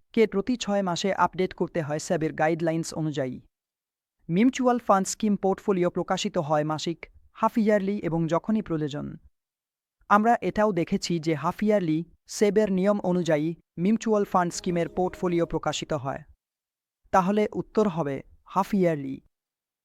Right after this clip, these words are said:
নিম্নলিখিত কোনটি স্ট্যাটুটরি ডকুমেন্ট নয়? আ, ফান্ড ফ্যাক্টশিট, বি, statement of additional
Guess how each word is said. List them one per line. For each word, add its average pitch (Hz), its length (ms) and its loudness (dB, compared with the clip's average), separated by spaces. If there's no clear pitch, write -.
নিম্নলিখিত 214 600 2
কোনটি 185 400 -2
স্ট্যাটুটরি 170 540 0
ডকুমেন্ট 156 520 0
নয়? 127 200 -2
আ, 196 200 6
ফান্ড 214 300 4
ফ্যাক্টশিট, - 540 0
বি, 180 340 -2
statement 208 480 0
of 196 260 -2
additional 180 480 0